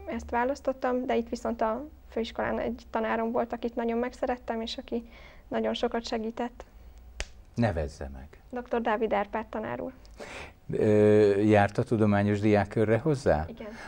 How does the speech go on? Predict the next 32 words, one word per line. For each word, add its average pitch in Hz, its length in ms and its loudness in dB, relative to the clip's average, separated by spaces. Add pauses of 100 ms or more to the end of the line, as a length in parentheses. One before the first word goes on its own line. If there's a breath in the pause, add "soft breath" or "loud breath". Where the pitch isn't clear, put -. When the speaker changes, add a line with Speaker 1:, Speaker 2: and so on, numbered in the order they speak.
Speaker 2:
Azt - 180 -2
mondják, 104 260 4
hogy 104 160 2
ott 101 100 2
nagyon 127 300 6
jó 80 200 2
műhely 85 440 2
munka 71 340 -6
folyik 65 500 -6
Dávid 80 360 -2
Speaker 1:
Igen, - 180 -2
ez 76 80 -2
Speaker 2:
tanár 71 200 -4
Speaker 1:
így 69 60 -6
van. - 80 -4
Speaker 2:
úrnál. - 160 -6
Mi 165 240 4
a 113 80 2
titka - 340 -8
ennek 73 280 -6
a 76 40 -6
műhely 78 360 -4
munkának? 73 540 -6
Avasson 78 400 -6
már 69 260 -8
be, 76 140 -8
mitől 95 360 -4
igazán 73 440 -6
rangos 73 420 -4
és 69 200 -8
jó 73 260 -4
ez? 67 180 -6